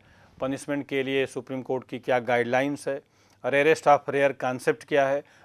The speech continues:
रेयरेस्ट of rare कॉन्सेप्ट को अभी तक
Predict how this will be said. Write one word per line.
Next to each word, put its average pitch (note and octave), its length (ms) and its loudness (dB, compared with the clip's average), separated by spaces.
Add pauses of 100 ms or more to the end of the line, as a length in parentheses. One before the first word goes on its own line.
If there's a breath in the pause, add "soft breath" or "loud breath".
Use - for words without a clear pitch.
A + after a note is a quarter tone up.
(140 soft breath)
रेयरेस्ट C#3 380 0
of C#3+ 200 4
rare C#3 260 0
कॉन्सेप्ट C3 460 -6
को C3+ 380 -4 (320 soft breath)
अभी B2+ 200 -4
तक C3+ 220 -2